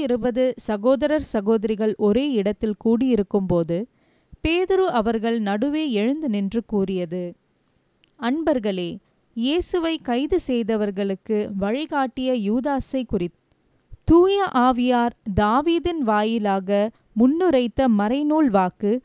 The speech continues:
நிறைவேற வேண்டியிருந்தது. அவன் நம்மில் ஒருவனாய் எண்ணப்பட்டு நாம் ஆற்றும் பணியில் பங்கு பெற்றிருந்தான். திருப்பாடல்கள் நூலில், "அவன் வீடு பாழாவதாக,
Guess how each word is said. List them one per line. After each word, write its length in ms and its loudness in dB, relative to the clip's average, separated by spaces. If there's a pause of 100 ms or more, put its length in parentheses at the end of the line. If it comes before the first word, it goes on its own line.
(300)
நிறைவேற 640 4
வேண்டியிருந்தது. 880 2 (760)
அவன் 340 6
நம்மில் 440 4
ஒருவனாய் 600 4 (120)
எண்ணப்பட்டு 680 0 (480)
நாம் 300 2
ஆற்றும் 540 2
பணியில் 520 2 (120)
பங்கு 340 2
பெற்றிருந்தான். 920 -2 (1600)
திருப்பாடல்கள் 840 0
நூலில், 460 -2 (300)
"அவன் 320 0
வீடு 340 -2 (160)
பாழாவதாக, 1000 -2